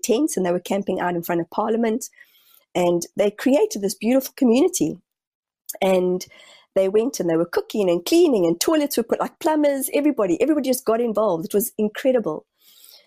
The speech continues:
We are now coming out of it slowly, and the world, we've only opened up to the world, I think, just over a month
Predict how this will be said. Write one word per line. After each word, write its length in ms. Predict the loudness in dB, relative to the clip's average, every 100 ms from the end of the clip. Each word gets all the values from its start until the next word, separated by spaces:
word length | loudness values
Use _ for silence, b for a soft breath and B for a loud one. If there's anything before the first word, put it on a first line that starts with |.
| b b 0
We 160 | 2
are 120 | 2
now 300 | 0 0 0 -2
coming 540 | -6 -2 2 2 2 -2 -4
out 200 | -2 -2
of 140 | 0
it 240 | 0 -2 -6 -14 -16 _
slowly, 760 | -8 0 2 2 0 -6 -8 -14 _ -4
and 300 | -2 0 0
the 80 |
world, 260 | 2 2 2 -2 _ _ _ -10 -10 0
we've 220 | 0 0 _
only 240 | -2 0
opened 220 | -4 -6 -8
up 120 | -8
to 80 | -4
the 80 | 0
world, 280 | 2 2
I 40 | 0
think, 240 | -2 -4
just 180 | -6 -4
over 220 | -4 -2
a 80 | 0
month 300 | 0 -2 -6